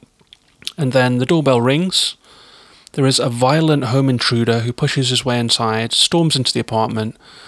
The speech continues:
and twelve minutes later, you've been killed, and you've been returned to the moment that you got home, um, and you are stuck in a time loop. The clock is ticking, your wife is in the bathroom having a shower and humming a little song. It's exactly the same as the first time that you arrived,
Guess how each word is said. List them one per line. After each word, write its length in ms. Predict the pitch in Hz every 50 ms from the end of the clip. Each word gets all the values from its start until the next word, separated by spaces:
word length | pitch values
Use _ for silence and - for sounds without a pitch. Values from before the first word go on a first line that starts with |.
| - - - - _ -
and 100 | 131 117
twelve 240 | - - 139 131 127
minutes 300 | 135 120 120 127 - -
later, 440 | 113 117 117 - - 120 113 110 -
you've 200 | - 143 151 139
been 140 | - 117 113
killed, 560 | - - - 120 113 117 117 113 - - - - _ - - - - - - _ - -
and 240 | - 131 120 117 117
you've 140 | 131 123 -
been 240 | - 127 120 127 123
returned 600 | 127 120 - - - 131 135 135 139 139 143 - - -
to 80 | - -
the 100 | 135 123
moment 360 | 123 123 131 131 127 123 120
that 80 | - 117
you 100 | 117 123
got 220 | - 113 101 98
home, 340 | 98 113 107 110 104 107 104 - _ _ - - - - - - - - - - _ _ -
um, 220 | - 120 120 -
and 160 | - 117 113
you 180 | 127 123 127 135
are 160 | 127 113 117
stuck 340 | 113 - - - 120 117 - -
in 100 | - 120
a 60 | 123
time 320 | 117 - - 123 135 151 160
loop. 320 | 135 107 110 - - - - - _ - - - - _ -
The 80 | -
clock 320 | - - - 139 120 - -
is 140 | 95 -
ticking, 480 | - - 170 175 - - 175 175 175 165 - _ _ - - - - _ _ _
your 140 | - 131
wife 340 | 123 123 127 131 139 131 -
is 200 | - 127 120 -
in 160 | - 160 170
the 60 | 156 -
bathroom 420 | - 131 127 - - 139 135 127
having 220 | 123 131 127 127
a 60 | 127 123
shower 420 | - - - 135 131 135 135 135 135
and 80 | 127
humming 200 | 110 139 139 139
a 60 | 127 123
little 160 | - 131 117
song. 320 | - - 123 113 113 117
It's 120 | 127 - -
exactly 340 | 117 - 160 - - -
the 100 | 123 127
same 240 | 113 - 127 120 117
as 80 | 117 -
the 80 | -
first 240 | - - 147 135 -
time 160 | - 143 131
that 100 | 123 120
you 140 | 127 123 120
arrived, 560 | 120 123 131 151 175 208 226 - - - -